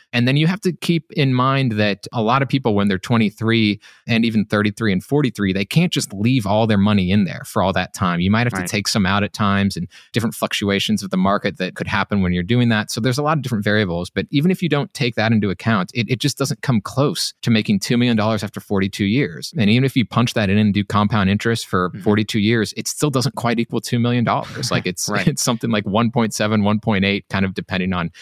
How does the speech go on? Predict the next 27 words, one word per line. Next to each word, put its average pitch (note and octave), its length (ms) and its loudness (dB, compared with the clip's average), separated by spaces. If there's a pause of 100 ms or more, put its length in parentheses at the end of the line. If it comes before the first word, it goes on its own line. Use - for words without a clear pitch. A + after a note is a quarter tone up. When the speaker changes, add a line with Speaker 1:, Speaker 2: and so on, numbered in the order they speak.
(160)
Speaker 1:
how G2+ 100 -2
you F#2+ 120 2
kind G2+ 160 0
of F2 60 0
work F2+ 180 -2
some G2+ 140 -2
of G2 60 -2
the F#2 60 0
numbers. G#2+ 520 -4 (120)
Speaker 2:
Well, F#3 260 -2
uh, D3+ 40 -4 (100)
you E3+ 180 0
know, D#3 160 2
the C3 140 0
real D#3 480 2
problem A2+ 420 0
I G#2 120 2
have F#2 340 -2 (160)
with F#2+ 320 -6
Bach's - 560 -2
latte F#2+ 400 -2
factor E2+ 600 -4 (100)
idea D#2 480 -4 (120)
is - 240 -4
that G2 260 0 (100)
it, G2+ 240 -2
he B2+ 260 -8